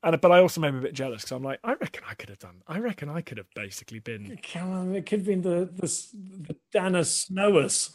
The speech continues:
Speaker 1: Yeah, but, like, now, no chance, right? 'Cause to, you know, to push back the frontiers of knowledge now, I mean, you've gotta be doing, so you've gotta have a particle accelerator in your garden. I mean, you've gotta be absolutely on it.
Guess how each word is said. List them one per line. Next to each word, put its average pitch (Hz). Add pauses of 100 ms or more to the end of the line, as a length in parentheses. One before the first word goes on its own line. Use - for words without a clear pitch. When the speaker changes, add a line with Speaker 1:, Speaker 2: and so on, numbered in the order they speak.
(140)
Speaker 1:
Yeah, 277
but, 190
like, 208
now, 202
no 160
chance, -
right? 117
'Cause 147
to, 151
you 175
know, 143
to 147
push -
back 160
the 147
frontiers 143
of 135
knowledge 135
now, 143
I 110
mean, 131
you've 143
gotta 139
be 127
doing, 123
so -
you've 175
gotta 170
have 131
a 127
particle 180
accelerator 135
in 123
your 131
garden. 139
I -
mean, 151
you've 160
gotta 160
be 135 (140)
absolutely 147
on 208
it. -